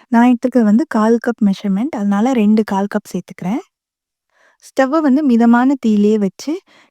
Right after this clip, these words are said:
கைவிடாம நல்லா வந்து இந்த நெய், அ, எள்ளை வந்து வறுத்து எடுக்கணும் நம்ம. சில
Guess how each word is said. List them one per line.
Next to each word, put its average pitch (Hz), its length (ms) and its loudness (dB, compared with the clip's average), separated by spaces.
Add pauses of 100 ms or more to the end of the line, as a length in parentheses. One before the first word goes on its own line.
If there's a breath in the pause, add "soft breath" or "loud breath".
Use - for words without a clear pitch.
(100)
கைவிடாம 233 760 2 (100)
நல்லா 214 480 0
வந்து 214 260 0
இந்த 247 200 0
நெய், 196 340 -2
அ, 208 80 -2 (260)
எள்ளை 226 280 0
வந்து 208 260 0
வறுத்து 214 400 -2
எடுக்கணும் 180 480 -2
நம்ம. 170 240 -2 (640 soft breath)
சில 311 320 0